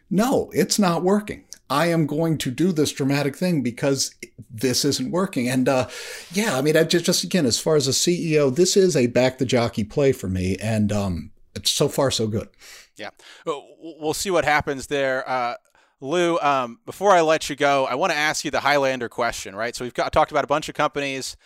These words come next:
Speaker 2: today. There can only be one, uh, that, that you're gonna choose, right? We mentioned Amazon briefly. I'll throw Amazon in there. Uh, U P S, X P O, SpaceX,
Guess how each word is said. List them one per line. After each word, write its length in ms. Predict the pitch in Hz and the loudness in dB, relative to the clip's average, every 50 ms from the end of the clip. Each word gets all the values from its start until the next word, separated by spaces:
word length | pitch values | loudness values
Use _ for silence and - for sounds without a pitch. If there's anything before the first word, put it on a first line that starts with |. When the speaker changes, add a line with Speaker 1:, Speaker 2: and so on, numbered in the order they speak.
| _ _ - | _ _ -18
Speaker 2:
today. 320 | 131 113 147 147 143 139 | -8 -2 0 0 0 2
There 120 | 131 131 | 0 -2
can 140 | 127 139 135 | -2 0 0
only 220 | 151 180 180 175 160 | 2 2 2 0 0
be 140 | 160 160 | 2 0
one, 480 | 151 135 139 147 143 143 143 139 143 143 - | 2 4 4 6 6 6 4 0 -4 -6 -4
uh, 220 | 127 127 123 123 | -2 0 0 0
that, 120 | 123 120 117 | -2 -6 -8
that 200 | 120 - - 143 | -10 -10 -8 -6
you're 120 | 147 147 | -6 -4
gonna 160 | 135 143 139 127 | -4 -4 -6 -6
choose, 560 | - - 147 139 127 123 123 127 123 - - _ _ _ _ _ - | -6 -8 -6 -4 -4 -4 -6 -6 -10 -12 -16 _ _ _ _ _ -6
right? 120 | 127 123 | -4 -4
We 100 | 120 120 | -2 -4
mentioned 260 | 135 160 156 - 147 | -4 -4 -4 -2 -2
Amazon 460 | 143 147 143 135 131 139 131 131 123 107 | -2 -2 -2 0 0 0 0 0 -2 -2
briefly. 360 | 131 135 131 120 - 127 123 | -4 -4 -4 -2 -2 -2 0
I'll 80 | 127 | 0
throw 160 | - 147 135 123 | 2 2 0 0
Amazon 380 | 123 120 120 113 120 113 113 | 0 -2 -2 -2 -2 -4 -4
in 100 | 110 110 | -4 -8
there. 220 | 110 107 110 113 - _ _ _ _ _ - | -10 -10 -12 -12 -16 _ _ _ _ _ -2
Uh, 160 | 131 123 113 104 | 0 0 0 -2
U 180 | 113 147 175 | -4 -6 -6
P 140 | - 170 156 | -4 -2 0
S, 340 | 151 143 143 135 - - - _ _ _ _ _ _ _ | 2 2 0 0 -4 -10 -14 _ _ _ _ _ _ _
X 220 | 151 156 - - | -4 -2 -2 -4
P 180 | - - 147 139 | -6 -4 -2 0
O, 380 | 131 131 127 127 127 123 127 _ | 0 2 0 0 -2 -6 -10 _
SpaceX, 840 | _ - - - 143 139 135 - - 143 127 120 - - - - - | _ -18 -10 -6 -4 -4 -4 -2 -2 -2 -2 -2 -4 -8 -12 -14 -14